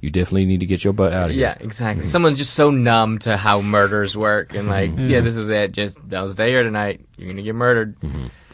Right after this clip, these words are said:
Speaker 3: Damn.
Speaker 2: Um, so, so everyone else that's left over in the exhibit, I'm like, "Okay, you either help me move out or you get out." And
Speaker 1: Mm-hmm.
Speaker 2: we tear everything down, and in six hours, we're out of there.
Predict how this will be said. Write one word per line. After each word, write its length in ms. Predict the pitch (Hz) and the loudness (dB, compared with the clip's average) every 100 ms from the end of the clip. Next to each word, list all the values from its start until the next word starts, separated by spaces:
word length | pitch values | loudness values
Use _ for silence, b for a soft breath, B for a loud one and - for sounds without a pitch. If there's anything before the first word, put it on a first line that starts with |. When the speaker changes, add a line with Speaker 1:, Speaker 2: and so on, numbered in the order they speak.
| - 107 | -18 -6
Speaker 3:
Damn. 40 | |
Speaker 2:
Um, 260 | 98 87 - | -4 -4 -6
so, 500 | - 117 110 107 98 B B B B B B - | -2 0 2 0 -4 B B B B B B -8
so 160 | 117 | 0
everyone 240 | 120 120 117 | 2 4 2
else 100 | 110 | 0
that's 200 | 101 - | -8 -4
left 240 | 110 - | -2 -2
over 160 | 104 107 | -2 -2
in 80 | 101 | -4
the 80 | |
exhibit, 560 | 98 95 107 104 98 95 | -6 -4 -2 -2 -2 -4
I'm 140 | 98 98 | -10 -8
like, 180 | 92 | -6
"Okay, 300 | - 107 117 | -4 -2 0
you 160 | 110 113 | 0 0
either 360 | 110 107 107 - _ b b b | 0 0 -2 -6 _ b b b
help 220 | - 123 | -6 -6
me 160 | 127 117 | -4 -4
move 400 | 113 120 147 143 | 0 2 4 4
out 340 | 135 135 120 - | 6 6 4 -2
or 100 | 110 | -8
you 140 | 104 | -6
get 260 | 104 113 - | -6 -4 -4
out." 280 | 101 92 - _ _ - | -6 -10 -14 _ _ -8
And 100 | 90 | -4
Speaker 1:
Mm-hmm. 100 | 101 | -4
Speaker 2:
we 100 | 73 | -4
tear 280 | - 113 110 | -4 0 0
everything 320 | 107 104 101 | -2 -6 -4
down, 320 | 101 101 101 | 0 0 -2
and 120 | 98 | -4
in 80 | 95 | -8
six 360 | 90 - - - | -8 -8 -6 -6
hours, 340 | 98 95 - | -4 -6 -8
we're 100 | 95 | -8
out 180 | 95 98 | -8 -10
of 60 | 95 | -10
there. 200 | - | -10